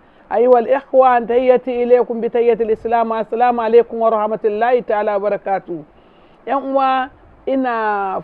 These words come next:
farin ciki da zake dawowa wannan gidan T V namu mai daraja, mai albarka, wanda ake ɗauke da wannan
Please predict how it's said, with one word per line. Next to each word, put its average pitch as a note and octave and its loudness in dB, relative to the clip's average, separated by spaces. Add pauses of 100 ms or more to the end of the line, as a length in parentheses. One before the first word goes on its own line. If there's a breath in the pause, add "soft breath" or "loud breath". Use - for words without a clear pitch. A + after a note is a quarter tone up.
farin B3+ -2
ciki A#3+ -8
da G3+ -2
zake A#3 -2
dawowa A#3 4
wannan A#3 0 (480 soft breath)
gidan A#3 4
T B3+ -4
V B3 -2
namu A#3 -2
mai G3 -2
daraja, G#3+ 0
mai F#3 -4
albarka, A3 -2
wanda G#3+ -4
ake A3 -2
ɗauke A3 0
da G#3 2
wannan G#3 -4